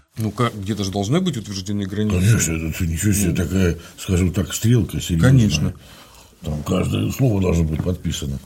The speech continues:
Speaker 1: Но это просто утверждение границ. И всё. Но это никакого отношения ни к какому пакту, ни к какому договору. Договор — это какая штука, где прописываются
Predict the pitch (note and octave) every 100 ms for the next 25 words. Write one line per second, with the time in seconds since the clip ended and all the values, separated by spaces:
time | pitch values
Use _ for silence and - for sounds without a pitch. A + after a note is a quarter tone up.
0 | - G#2 G#2+ A2+ G#2+ A2 A2 A#2+ C3 -
1 | A#2+ A2 - G#2 G#2 G#2 G2 G2+ A#2+ A#2
2 | G#2+ G#2 G2 F#2 _ _ _ G2+ A2+ A#2
3 | A2+ C3+ B2 - - _ _ _ _ _
4 | _ _ _ _ - G#2+ - A2 G2+ G2+
5 | A2 A2+ A2+ C3 A#2 G#2 G2+ G2 A2+ G#2
6 | G2+ G2 G#2 F#2+ - B2 B2+ - - -
7 | - _ F#2+ G2 G2 A2 G#2+ G2+ G2 G#2+
8 | G#2 G2 A#2 A2+ G2+ - _ _ _ _
9 | _ _ _ _ _ - A2+ C3 B3+ C#4+
10 | A3+ A3 - A3+ C#3+ - F#3+ G2+ G#2 C#3+
11 | E3+ F3+ A3 G3 F3+ - E3+ C#3+